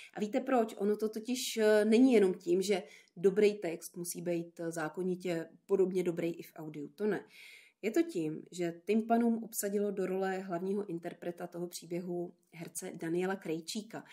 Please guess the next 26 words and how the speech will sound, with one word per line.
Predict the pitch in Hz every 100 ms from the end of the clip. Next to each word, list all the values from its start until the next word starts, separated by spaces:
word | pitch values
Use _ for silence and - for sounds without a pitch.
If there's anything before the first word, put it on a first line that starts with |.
| - - - - -
A | -
to | 294
je | -
osoba, | 254 - 226 185 151
která | 156 - 180 190 185 185 180 - _ _ _
se | -
pro | - 170
tenhle | 160 160 165
román | 160 165 170 175 -
narodila | 175 214 262 180 147
a | - -
pro | -
kterou | 202 240 247
to | 254
prostě | 247 208 - 214
Veronika | 214 208 202 202
musela | 190 196 185
psát | 180 175 170 170 _
přímo | - - 180 170 160
na | 147
tělo. | 147 160 147 - _ - - - -
Dan | - 202
je | 240 254 254 254 254
totiž | 233 240
podle | - 214 220
mě | 226 220 220 214